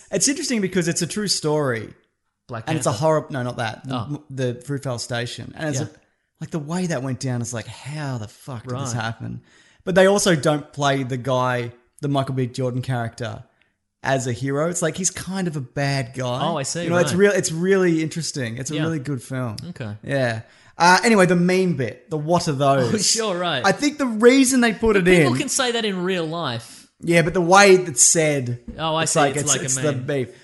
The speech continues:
Speaker 1: But I think the reason they put it in is because this movie is probably set, like, two years ago.
Speaker 2: Oh, I see,
Speaker 1: In
Speaker 2: right.
Speaker 1: the time of that great meme,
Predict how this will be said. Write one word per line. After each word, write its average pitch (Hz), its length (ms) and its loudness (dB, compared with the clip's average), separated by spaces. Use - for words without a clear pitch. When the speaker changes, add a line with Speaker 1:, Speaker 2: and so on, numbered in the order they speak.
Speaker 1:
But 170 260 4
I 185 80 0
think 233 180 0
the 233 80 -2
reason 185 680 2
they 151 140 -2
put 165 240 0
it 151 100 0
in 123 400 0
is 160 120 -4
because 147 420 -2
this 165 260 4
movie 139 520 0
is 135 100 -8
probably 139 720 -6
set, - 380 -2
like, 123 220 -8
two 139 200 -6
years 117 340 -6
ago. 113 380 -10
Speaker 2:
Oh, 190 320 -6
I 185 80 -4
see, 185 440 -4
Speaker 1:
In 143 80 -2
Speaker 2:
right. 147 120 -2
Speaker 1:
the 175 40 -4
time 147 260 0
of 123 100 -6
that 127 440 -6
great 131 360 -2
meme, 120 500 -6